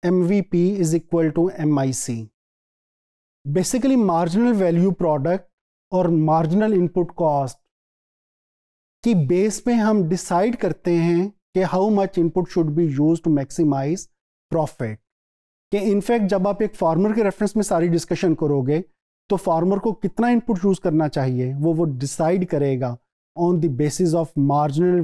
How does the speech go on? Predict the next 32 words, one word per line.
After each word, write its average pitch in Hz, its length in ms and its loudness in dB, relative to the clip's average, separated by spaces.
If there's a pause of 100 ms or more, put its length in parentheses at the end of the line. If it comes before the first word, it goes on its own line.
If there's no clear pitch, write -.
value 143 340 0 (140)
product 139 440 -2 (420)
and 160 340 0 (320)
marginal 147 500 0 (120)
input 123 360 -8
cost 110 240 -12
के। 110 180 -16 (500)
जब 185 140 0
हम 233 180 2
बात 175 240 -2
करते 262 220 -2
हैं 240 80 2
मार्जिनल 180 480 2 (100)
बेनिफिट्स 170 560 0
की, 131 220 -2 (420)
तो 180 80 2
ये 196 100 2
मार्जिनल 160 560 0
बेनिफिट्स 156 520 -2
basically 170 500 0
indicate 160 460 0
करता 135 380 -4
है 165 180 0 (200)
change 170 300 2
in 220 220 2
total 160 280 -2
revenue 143 400 0
because 139 480 -2
of 120 180 -4 (580)
change 165 400 0
in 160 300 0 (320)
input। 127 340 -4